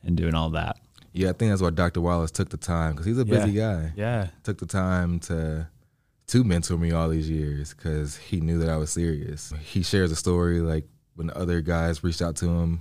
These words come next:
Speaker 2: like, he wouldn't see them after the first meeting. All right.
Speaker 1: Mm.
Speaker 2: And, and I think if we're trying to get somewhere, we, no one's gonna invest in us unless we invest in ourselves. I think we all have to understand that.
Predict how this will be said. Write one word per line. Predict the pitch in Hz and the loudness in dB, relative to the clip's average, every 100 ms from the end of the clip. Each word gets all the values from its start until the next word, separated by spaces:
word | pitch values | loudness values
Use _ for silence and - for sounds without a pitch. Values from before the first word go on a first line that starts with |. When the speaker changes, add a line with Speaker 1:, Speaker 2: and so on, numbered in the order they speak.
| - 82 | -6 -6
Speaker 2:
like, | 80 73 _ _ | -6 -6 _ _
he | - - 110 | -20 -2 2
wouldn't | 90 85 | 2 2
see | - 90 | 0 2
them | 82 | 2
after | 80 82 | 2 0
the | 78 | -2
first | 82 76 | -2 -2
meeting. | 78 76 76 - - _ _ _ - - | -4 -4 -8 -12 -20 _ _ _ -14 -6
All | 78 | -2
right. | 76 76 - | -2 -4 -4
Speaker 1:
Mm. | 92 90 90 87 82 | 0 2 2 0 0
Speaker 2:
And, | 80 82 78 78 76 - _ _ _ _ - - | 2 4 6 4 0 -8 _ _ _ _ -20 -6
and | 90 | -2
I | 90 | 2
think | 104 87 | 2 2
if | 80 | 2
we're | 90 92 | 2 2
trying | - 92 95 | 2 0 2
to | 82 | 0
get | 85 85 | -2 -4
somewhere, | 95 95 101 101 98 | -2 0 0 0 -2
we, | 82 - 80 90 85 - _ _ _ _ _ - | -4 -6 -4 -2 -2 -6 _ _ _ _ _ -8
no | 85 92 | 0 4
one's | 110 101 | 4 4
gonna | 92 85 | 2 2
invest | 80 87 87 | 2 2 0
in | 82 78 | -2 -2
us | 76 78 | -2 -4
unless | 80 78 | -4 -2
we | 80 | -2
invest | 78 80 80 | 0 -2 -4
in | 76 | -8
ourselves. | 78 78 - - - - | -8 -10 -10 -12 -16 -16
I | |
think | 73 87 80 | -2 0 2
we | 85 | 4
all | 82 | 4
have | 80 85 | 2 0
to | 80 78 - - _ | 0 -2 -4 -14 _
understand | 98 87 78 92 95 76 | 0 0 2 2 2 0
that. | - | -6